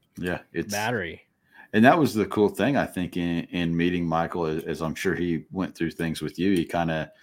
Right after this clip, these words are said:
Speaker 1: sits down with you and says, "Okay, what are you, what are you doing with your battery?"
Speaker 2: Yeah.
Speaker 1: And, you know, I kinda told him what I was running, and he's like, "Okay, well, this is the battery that you need." And,
Speaker 2: Right.
Speaker 1: you know, it's, it's,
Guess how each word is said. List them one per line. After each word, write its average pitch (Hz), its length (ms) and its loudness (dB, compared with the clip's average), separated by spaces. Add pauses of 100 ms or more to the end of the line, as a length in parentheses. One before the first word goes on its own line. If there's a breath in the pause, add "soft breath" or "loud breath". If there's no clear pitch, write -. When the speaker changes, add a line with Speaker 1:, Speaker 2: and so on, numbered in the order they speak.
(280 soft breath)
Speaker 1:
sits - 340 0
down 92 320 4
with 87 220 -2
you 101 100 2
and 98 120 0
says, 80 200 -4
"Okay, 107 240 2
what 95 160 2
are 104 60 0
you, 92 260 -2 (220)
what 107 160 0
are 127 40 4
you 107 200 4
doing 110 420 6
with 90 240 -2
your 76 100 -6
battery?" 76 540 -4 (600 soft breath)
Speaker 2:
Yeah. 131 300 4
Speaker 1:
And, 80 480 -2 (180)
you 104 180 0
know, 90 100 2
I 85 80 4
kinda 90 280 0
told 90 220 -2
him 90 100 -2
what 87 160 -2
I 87 100 4
was 80 240 -2
running, 98 360 4
and 85 140 -2
he's 80 140 -4
like, - 160 -6
"Okay, 120 340 -4
well, 85 100 -10
this 87 180 -6
is 82 100 -10
the 82 80 -12
battery 80 300 -2
that 78 220 -8
you 85 80 -6
need." 127 240 -2 (300)
And, 78 340 -4
Speaker 2:
Right. 104 200 -4 (440)
Speaker 1:
you 90 120 -2
know, 82 180 -4 (1160 soft breath)
it's, - 420 -6
it's, - 460 4